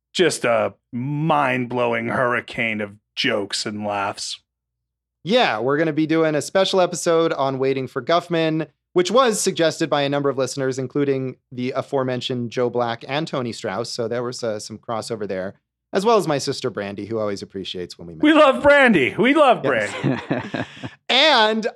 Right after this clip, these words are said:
Speaker 2: our other bonus episode for this season is a movie that mainly was mentioned by our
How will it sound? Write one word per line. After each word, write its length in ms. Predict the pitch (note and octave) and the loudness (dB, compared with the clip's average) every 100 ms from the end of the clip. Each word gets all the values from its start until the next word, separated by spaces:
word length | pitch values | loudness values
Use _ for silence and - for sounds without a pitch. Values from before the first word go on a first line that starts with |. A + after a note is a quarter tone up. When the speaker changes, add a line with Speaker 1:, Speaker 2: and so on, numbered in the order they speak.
| - | -2
Speaker 2:
our 420 | G3 G3+ G3+ G#3 | 2 4 4 2
other 300 | C4+ D#4+ E4+ | 2 2 2
bonus 420 | G#3 G3 F3 D#3+ E3 | 2 2 2 -2 -2
episode 600 | D3+ D#3 - D#3 C#3+ C#3 | -2 -4 -2 0 0 -2
for 160 | D#3 | -4
this 200 | C#3+ C#3 - | -2 -4 -4
season 420 | D3 C#3 C#3+ C#3 | -6 -2 -2 -2
is 220 | D3 C3 | -4 -4
a 40 | C#3+ | -4
movie 680 | D#3+ F3+ F3+ F3 E3+ E3 E3+ | 0 0 4 4 4 0 -4
that 360 | D3+ D3 C#3+ C#3+ | -4 -2 -2 -2
mainly 520 | F#3 F#4+ A4 B3+ G3+ | -2 0 2 2 2
was 200 | E3+ D3+ | 2 0
mentioned 520 | D3+ D3+ - D#3 C#3+ | -2 -4 -4 -4 -4
by 360 | C#3+ C#3 C#3 C#3+ | -2 0 0 -2
our 840 | C#3+ C#3+ C#3+ C#3 C#3 C#3 C#3 C3 | -2 0 0 0 -2 -2 -2 -4